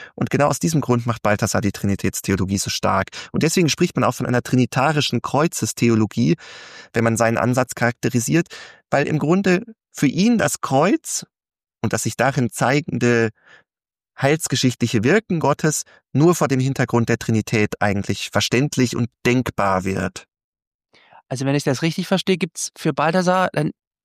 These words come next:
Speaker 2: in Gott selbst schon so etwas wie diese Kenosis, diese Selbsthingabe.
Speaker 1: Ganz genau.
Speaker 2: Die das Wesen Gottes als Liebe bestimmt. Aber das ist ja doch ziemlich abstrakt. Kann, kannst du das nochmal irgendwie versuchen, verständlich zu machen? Wie können wir uns das vorstellen, dass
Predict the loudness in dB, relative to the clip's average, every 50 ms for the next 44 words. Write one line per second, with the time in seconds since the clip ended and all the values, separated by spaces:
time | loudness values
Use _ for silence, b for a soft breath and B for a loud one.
0 | _ _ _ -16 -16 -16 -16 -8 0 2 4 6 6 4 4 2 0 0 0 0
1 | 2 4 4 4 4 2 0 -2 -4 -6 -6 -8 -6 -2 0 2 2 4 4 2
2 | 2 0 -2 -2 -2 -4 -4 -2 -2 -2 -2 -2 -4 _ _ _ _ _ _ _
3 | _ 0 0 2 2 2 0 -2 -4 -12 _ -6 0 2 2 4 4 4 2 2
4 | 0 -2 -2 -4 -4 -4 -4 -2 -2 -2 0 0 0 -2 -2 -4 -4 -4 -4 -4
5 | -4 -4 -4 -4 -4 -6 -6 -8 -8 -8 B B B B B B B B B B
6 | B B B _ _ -12 -6 -2 0 0 0 0 0 0 0 2 0 0 -2 -4
7 | _ -12 -10 -4 0 2 2 4 4 4 2 2 2 2 2 2 4 2 2 2
8 | 2 0 0 0 -2 -4 -4 -4 -4 -4 -2 -2 0 0 0 0 -2 -4 -6 -4
9 | -4 -2 -2 -2 -2 -4 B B B B B B B B B -2 0 0 2 2
10 | 2 2 2 2 2 0 0 2 2 2 4 4 2 -2 -2 -4 -4 -4 -4 -4
11 | -6 -4 -2 2 2 4 4 4 4 2 2 0 0 2 2 2 2 2 0 0
12 | 0 0 0 2 2 0 0 0 0 0 0 2 2 0 -2 -2 -2 -2 0 2
13 | 2 2 2 0 0 -2 -2 0 -2 -2 -2 -4 -8 -8 -8 -8 -8 -6 -6 -4
14 | -2 0 -2 -2 -2 -2 0 0 2 2 0 0 -2 -4 -6 -8 -8 -6 -4 -2
15 | -2 -2 -2 -2 -2 -2 -2 -2 -6 -8 -10